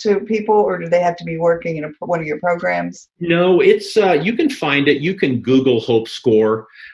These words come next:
Speaker 2: Uh, we have a website that we're building. It's only partially functional right now where an adult can take their hope score at hope score dot com or hope score dot org. It's free.
Speaker 1: Okay.
Speaker 2: Uh, obviously, we're writing a lot about it. Rick Snyder, in his original research, had a diff-,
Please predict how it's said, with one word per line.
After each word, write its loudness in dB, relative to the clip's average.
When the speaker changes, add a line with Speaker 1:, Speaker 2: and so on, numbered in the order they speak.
Speaker 2:
Uh, -4
we 4
have 2
a 4
website -2
that -6
we're -4
building. -2
It's -12
only -4
partially -6
functional -8
right -4
now -10
where -4
an -10
adult -4
can -12
take -6
their -4
hope -8
score -8
at -12
hope -6
score -8
dot -12
com -12
or -14
hope -14
score -8
dot -10
org. -8
It's -14
free. -8
Speaker 1:
Okay. -12
Speaker 2:
Uh, -6
obviously, -2
we're -2
writing -2
a -6
lot -6
about -8
it. -10
Rick -2
Snyder, -2
in -8
his -8
original -4
research, -4
had -6
a -8
diff-, -6